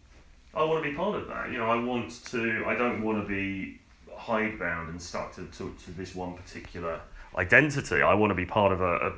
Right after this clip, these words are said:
a bigger identity. Um, and of course, you know, look, I mean, we're, you know, whatever happens, we're still part of Europe, if you like. We're just leaving the E U, and that's another argument. You know,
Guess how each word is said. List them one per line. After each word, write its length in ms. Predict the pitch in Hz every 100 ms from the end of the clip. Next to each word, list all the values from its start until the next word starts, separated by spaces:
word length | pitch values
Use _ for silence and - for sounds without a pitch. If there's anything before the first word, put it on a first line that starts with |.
| -
a 20 |
bigger 360 | 95 127 123 78
identity. 640 | 71 62 - - - - - - - - - - -
Um, 800 | 104 107 107 107 107 107 107 107 - - - -
and 160 | - 220
of 120 | -
course, 280 | - 90 85
you 100 | 107
know, 140 | 82 71 73
look, 240 | - -
I 60 | 104
mean, 180 | 104
we're, 240 | 104 104 -
you 140 | 117
know, 140 | 117 -
whatever 360 | 131 139 139
happens, 440 | 98 87 - 80 80
we're 100 | 87
still 420 | - 90 85 - - - -
part 400 | - 101 90 -
of 160 | 82 85
Europe, 400 | 123 107 87 80
if 140 | 80
you 80 | 80
like. 240 | 76 76
We're 140 | 87 87
just 180 | 82
leaving 540 | 87 82 80 80 78 - -
the 80 |
E 260 | 90 85 82
U, 200 | 92 98 78
and 100 | 87
that's 200 | - -
another 340 | 87 82 80
argument. 460 | 80 - - 76 80
You 80 |
know, 100 | 80